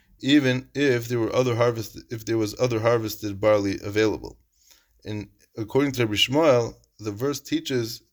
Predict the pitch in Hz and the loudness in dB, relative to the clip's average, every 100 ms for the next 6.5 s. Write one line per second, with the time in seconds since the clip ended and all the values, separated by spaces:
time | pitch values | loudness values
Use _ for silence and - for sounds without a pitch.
0 | - 110 107 104 127 - 139 - 135 127 | -6 -2 0 0 -4 -6 -8 -6 -8 -4
1 | 113 131 120 101 113 120 123 - 165 131 | -4 -4 -4 -6 -6 -4 -2 2 2 2
2 | 131 - _ _ _ _ 107 135 143 113 | -2 -4 _ _ _ _ -4 -4 -4 -6
3 | 101 117 120 110 135 151 123 117 117 - | -4 -2 0 0 0 0 0 -2 -8 -10
4 | 110 104 98 - _ _ _ _ 113 104 | -4 -4 -6 -12 _ _ _ _ -20 -2
5 | 117 151 143 120 107 110 135 135 110 110 | 2 2 2 -2 -2 -6 -8 -6 -2 -2
6 | - 120 127 107 104 | 0 2 4 4 -2